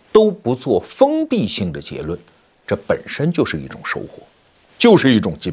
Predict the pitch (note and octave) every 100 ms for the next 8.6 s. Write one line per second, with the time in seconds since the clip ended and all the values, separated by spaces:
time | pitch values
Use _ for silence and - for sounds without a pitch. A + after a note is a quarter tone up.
0 | - - - _ - _ _ _ _ _
1 | _ _ _ _ _ _ _ _ _ _
2 | _ _ _ - B2 F3+ - A#3 D3+ G2+
3 | F2+ D#2+ A2 D#3 G#2 A#2+ B2 F2+ E2+ D#2
4 | G#2+ C3+ C3 B2 E3 E3 E3 D#2 E2 -
5 | C#2+ D2 - _ - D2+ D2+ D2+ E2+ G#2
6 | E2+ - - - G2+ E2+ G2+ G3 C3 F2+
7 | G2+ F#2 - - G2 D#3 A3+ C3+ E2 F2+
8 | - - G#2 G2+ G#2+